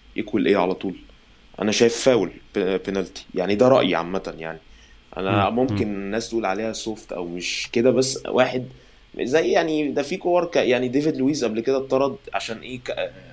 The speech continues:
Speaker 1: ركبته لمست الكعب بتاع، بتاع راؤول خيمينيز ولا كان لعيب الولفز مش فاكره. فأنا بتكلم إن
Speaker 2: أيوة.
Speaker 1: كورة، كورة من، يعني من غ-، من غير كورة كونتاكت، من غير كورة مسكه،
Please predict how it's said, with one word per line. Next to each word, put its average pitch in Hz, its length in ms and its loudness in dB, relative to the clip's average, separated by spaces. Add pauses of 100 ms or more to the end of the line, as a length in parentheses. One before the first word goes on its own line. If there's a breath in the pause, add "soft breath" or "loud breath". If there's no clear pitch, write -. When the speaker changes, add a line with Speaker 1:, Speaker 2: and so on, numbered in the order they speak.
(240)
Speaker 1:
ركبته 120 680 4
لمست 110 560 2 (140)
الكعب 101 640 0
بتاع، 87 640 -2 (600 soft breath)
بتاع 92 240 2
راؤول 95 240 4
خيمينيز 101 520 -2
ولا 85 140 -4
كان 90 180 -8
لعيب 95 200 -2
الولفز 95 380 -4
مش 85 100 -8
فاكره. - 300 -2 (320 soft breath)
فأنا 120 160 4
بتكلم 139 440 4
إن 107 60 2
Speaker 2:
أيوة. 110 180 2
Speaker 1:
كورة، 123 420 4
كورة 131 280 4
من، 104 240 -2
يعني 87 380 -8
من 101 140 -4
غ-، 110 200 -4
من 98 120 -4
غير 139 180 4
كورة 156 440 2
كونتاكت، - 460 -6
من 95 60 -16
غير 113 160 -10
كورة 98 260 -8
مسكه، 120 340 -2